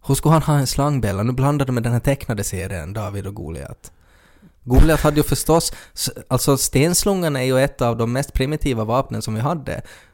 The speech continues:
Eh, som väl på vissa ställen till och med kom före pilbågen.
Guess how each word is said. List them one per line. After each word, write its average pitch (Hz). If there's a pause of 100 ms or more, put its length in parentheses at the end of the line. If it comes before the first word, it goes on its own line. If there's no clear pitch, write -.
(120)
Eh, 113 (200)
som 131
väl 127 (180)
på 135
vissa 139
ställen 156
till 135
och 127
med 120
kom 120
före 120 (560)
pilbågen. 131